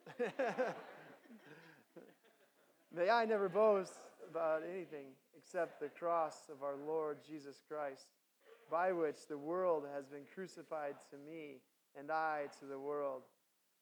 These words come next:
For neither circumcision nor uncircumcision is anything, but a new creation is everything. As for those who will follow this rule, peace be upon them,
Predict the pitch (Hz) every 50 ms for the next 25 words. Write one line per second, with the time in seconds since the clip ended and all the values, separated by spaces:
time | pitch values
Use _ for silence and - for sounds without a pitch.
0 | _ _ - 170 180 180 185 180 180 160 160 160 147 - - - - - 180 180
1 | 180 175 185 175 165 - - 180 175 165 160 180 175 175 175 180 - - 156 147
2 | 147 147 151 160 170 175 165 - - 160 165 143 151 147 135 - - 151 151 139
3 | 139 143 139 139 139 131 127 151 160 165 160 151 143 - - 135 127 123 123 _
4 | _ _ _ _ _ _ _ _ _ _ _ _ _ _ 143 143 139 143 139 151
5 | 156 165 180 190 190 185 - - - 160 156 156 160 165 165 160 - - 139 131
6 | 131 135 143 127 127 143 147 143 143 143 131 - - 135 131 127 127 123 _ _
7 | _ _ _ _ _ _ _ _ _ _ _ - 147 156 175 190 185 - - 196
8 | 180 160 165 175 175 185 185 190 190 180 - - 160 147 147 139 127 - - 160
9 | 156 160 160 160 156 147 156 160 156 156 - - 156 160 156 156 156 165 160 -
10 | _ _ _ _ _ _ _ _ _ - 185 202 190 165 - - - - 165 165
11 | 160 - 160 165 165 165 160 160 156 156 156 151 147 139